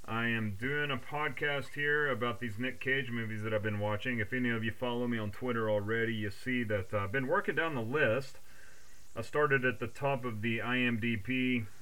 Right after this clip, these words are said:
the I M D B resume and been working down. And, um, so we're gonna go over, uh, one of the movies today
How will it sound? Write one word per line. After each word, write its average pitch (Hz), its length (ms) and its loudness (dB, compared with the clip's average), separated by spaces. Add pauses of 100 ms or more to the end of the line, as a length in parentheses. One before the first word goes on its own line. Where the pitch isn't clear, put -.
(180)
the 127 80 0
I 151 140 6
M 160 160 6
D 143 140 -2
B 143 260 -2
resume 107 720 0 (460)
and 117 260 0
been 127 220 0
working 131 400 0
down. 98 500 -2 (640)
And, 120 420 2
um, 123 400 0
so 214 220 2
we're 226 100 4
gonna 240 160 4
go 196 240 4
over, 147 480 2
uh, 135 320 2
one 151 160 0
of 147 60 0
the 139 60 2
movies 131 340 2
today 107 400 0